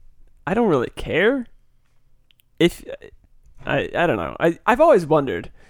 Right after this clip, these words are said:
if people shoot themselves when they carry the handgun willy-nilly in their waistband. Turns out, yes. It probably happens a lot more than this, but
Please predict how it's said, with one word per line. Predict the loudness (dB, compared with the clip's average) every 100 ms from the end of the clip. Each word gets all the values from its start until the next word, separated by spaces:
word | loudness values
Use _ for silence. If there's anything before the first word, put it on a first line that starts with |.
| -12 -8
if | -4
people | -2 0 -2 -6 -12
shoot | -4 -2 0
themselves | -4 -2 -4 -4 -8 -6
when | -4 -4
they | -6
carry | -4 -2 -2
the | -4
handgun | -6 -6 -6 -4
willy-nilly | -4 -2 -2 -4 -4
in | -4
their | -4
waistband. | -4 -4 -6 -6 -12 -20 -20 _ _ _ -4
Turns | 0 2
out, | 2
yes. | 2 0 -6 -12 _ _ -20 _ _ _ _ _ -6
It | 2
probably | 4 4
happens | 4 0 0
a |
lot | 2 4
more | 2
than | 0
this, | -4 -6
but | -4 -4